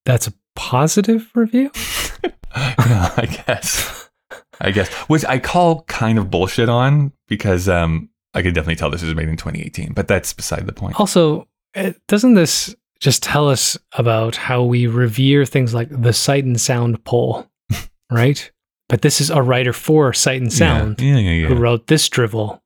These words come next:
Speaker 1: about this piece of shit film. The quote doesn't even make any sense. Like, is she actually insulting the film? There's hints of sarcasm in there.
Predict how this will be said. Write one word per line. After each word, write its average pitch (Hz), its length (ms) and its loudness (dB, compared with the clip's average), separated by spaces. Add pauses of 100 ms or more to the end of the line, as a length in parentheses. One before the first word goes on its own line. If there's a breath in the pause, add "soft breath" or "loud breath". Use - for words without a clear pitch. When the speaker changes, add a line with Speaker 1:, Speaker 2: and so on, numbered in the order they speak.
(140)
Speaker 1:
about 110 240 -4
this - 180 -2
piece - 220 -2
of 117 60 -2
shit - 280 -2
film. 120 480 2
The 165 120 4
quote 196 280 0
doesn't 160 240 4
even 147 260 6
make 147 280 2 (220)
any 131 200 4
sense. - 520 0 (120)
Like, 135 280 -2
is 156 120 4
she - 200 4
actually 165 640 4 (320)
insulting 143 520 2
the 127 80 0
film? 160 340 0
There's 123 300 0
hints - 340 2
of 135 100 2
sarcasm 110 580 -2
in 104 100 -6
there. 110 240 -6